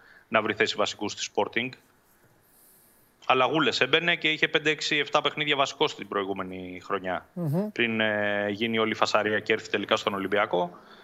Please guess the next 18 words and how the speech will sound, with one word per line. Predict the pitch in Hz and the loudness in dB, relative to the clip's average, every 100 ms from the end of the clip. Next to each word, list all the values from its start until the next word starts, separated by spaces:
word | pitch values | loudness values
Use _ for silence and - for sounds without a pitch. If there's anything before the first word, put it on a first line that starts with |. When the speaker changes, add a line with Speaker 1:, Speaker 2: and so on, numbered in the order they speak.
| - | -2
Speaker 1:
για | 127 | 2
να | 127 | 4
τον | 127 120 | 2 4
βλέπουμε | 139 131 127 | 0 2 0
τώρα | 123 131 127 123 123 120 117 | 4 4 4 4 4 4 2
στην | - 120 | 0 0
Αγγλία | 104 123 131 | 2 2 2
με | 123 | 0
τη | |
φανέλα | 113 113 123 120 113 | 0 2 4 4 4
των | 110 104 | 2 0
Wolves | 117 139 - | 0 0 -2
και | - | -2
στην | 113 117 113 110 107 - - | -2 -2 -2 -6 -8 -20 0
προεπιλογή | 123 113 120 110 123 | 2 4 4 4 2
της | - | 0
Εθνικής | 107 110 - | -2 -2 0
Πορτογαλίας. | 110 107 101 104 175 196 - | 2 4 4 4 2 2 -2